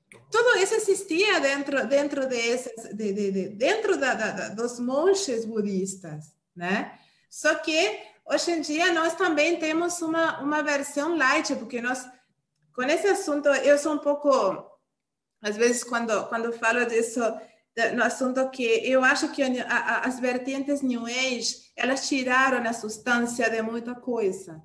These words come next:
né? E, então, por exemplo, hoje em dia, você tem que ver o budismo, você vê aquela coisa com a pessoa com as mãos aqui, como você vai ver todo mundo que fala da yoga,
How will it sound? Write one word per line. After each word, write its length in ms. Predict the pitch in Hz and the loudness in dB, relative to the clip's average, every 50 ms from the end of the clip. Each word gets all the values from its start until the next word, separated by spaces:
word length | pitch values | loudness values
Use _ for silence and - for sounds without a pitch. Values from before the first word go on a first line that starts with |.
| _ | _
né? 400 | 196 196 196 214 247 254 - - - _ _ _ _ _ _ _ _ | -6 -2 -2 -2 -2 -4 -6 -12 -20 _ _ _ _ _ _ _ _
E, 360 | - 220 226 220 214 - - | 0 2 4 4 4 2 2
então, 440 | 233 247 240 247 269 262 269 285 277 | 2 0 2 2 2 2 2 2 2
por 140 | 269 285 269 | 2 2 2
exemplo, 460 | 269 269 - 285 262 262 262 269 277 262 247 220 - - - - - _ - | 2 0 0 0 -2 -2 -2 -4 -4 -2 -2 -2 -4 -6 -10 -18 -20 _ -4
hoje 280 | 247 277 - - 302 | -4 -4 -2 -2 -2
em 80 | 285 277 | -2 -2
dia, 460 | 269 277 277 277 294 294 302 302 294 | -2 -2 -2 0 2 2 2 2 0
você 280 | 262 269 269 - 277 269 | -2 -4 -4 -4 -4 -4
tem 180 | 262 269 285 | -4 -6 -6
que 140 | 277 311 302 | -2 -2 0
ver 220 | 285 285 277 294 294 | 0 2 2 2 2
o 80 | - | 2
budismo, 600 | 277 285 285 240 269 285 311 302 - 311 311 320 | 0 -2 -4 -2 -2 -2 -2 -2 -4 -6 -6 -4
você 360 | 311 311 311 311 - 320 294 285 | -4 -6 -6 -4 -2 0 0 0
vê 80 | 294 | 2
aquela 440 | 285 285 285 285 302 294 294 294 302 | 0 0 0 -2 -4 -2 -2 -2 -2
coisa 500 | 294 294 - 311 320 349 349 359 320 294 | -4 -4 -4 -2 -2 -2 0 -2 -4 -4
com 140 | 302 294 277 | -4 -4 -6
a 100 | 277 269 | -6 -4
pessoa 420 | 269 262 262 262 262 269 254 254 254 | -2 -4 -4 -2 0 0 0 0 0
com 140 | 254 247 | -2 -4
as 160 | 247 254 247 254 | -6 -6 -6 -6
mãos 300 | 240 226 226 240 240 - | -6 -6 -4 -6 -4 -6
aqui, 340 | 269 262 - - 302 320 | -8 -8 -4 -2 -2 -2
como 240 | - 330 269 254 240 | -2 -4 -6 -6 -4
você 280 | 220 247 254 254 - 247 | -4 -6 -6 -4 -6 -4
vai 180 | 247 247 247 | -2 -2 -2
ver 200 | 233 240 240 240 - | -2 -4 -6 -6 -6
todo 260 | 233 226 226 226 226 | -8 -8 -6 -6 -6
mundo 280 | 220 220 226 220 226 226 | -8 -8 -8 -8 -8 -10
que 100 | - 226 | -10 -12
fala 340 | - - 214 214 220 220 | -8 -4 -4 -2 -2 -2
da 100 | 220 240 | -2 -4
yoga, 600 | 247 254 233 220 208 214 220 220 233 254 302 320 | -6 -6 -6 -4 -4 -4 -4 -4 -4 -6 -6 -6